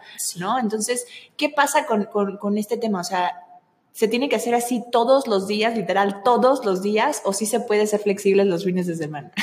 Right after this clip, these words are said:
Speaker 1: Mira, es algo
Speaker 2: Principalmente
Speaker 1: como
Speaker 2: cuando son muy chiquitos, ¿no?
Speaker 1: Exacto.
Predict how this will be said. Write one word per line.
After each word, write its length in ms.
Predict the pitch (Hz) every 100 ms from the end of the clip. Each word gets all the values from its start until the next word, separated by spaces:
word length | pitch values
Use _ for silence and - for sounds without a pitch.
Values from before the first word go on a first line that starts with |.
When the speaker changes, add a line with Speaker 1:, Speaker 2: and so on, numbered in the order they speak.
| -
Speaker 1:
Mira, 280 | 214 202 294 - 269 - -
es 260 | 302 - - 294
algo 160 | 302
Speaker 2:
Principalmente 420 | 302 269 339 226 220
Speaker 1:
como 60 |
Speaker 2:
cuando 140 | 208 269
son 60 | 277
muy 100 | 277
chiquitos, 420 | 285 - 214 247
¿no? 40 | 247
Speaker 1:
Exacto. 480 | - 277 - -